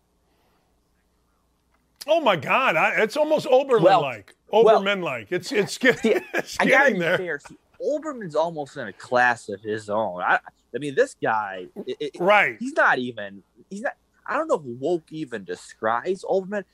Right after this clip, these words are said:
Speaker 2: This is, he's, he's deranged. I don't know if people saw last week. He sent his former boss at M S N B C a five thousand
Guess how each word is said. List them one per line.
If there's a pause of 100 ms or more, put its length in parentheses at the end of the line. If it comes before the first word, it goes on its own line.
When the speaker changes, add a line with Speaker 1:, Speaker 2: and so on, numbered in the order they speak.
(120)
Speaker 2:
This
is,
he's,
he's
deranged. (220)
I
don't
know
if
people
saw
last
week. (300)
He
sent
his
former
boss
at
M
S
N
B
C (200)
a
five (400)
thousand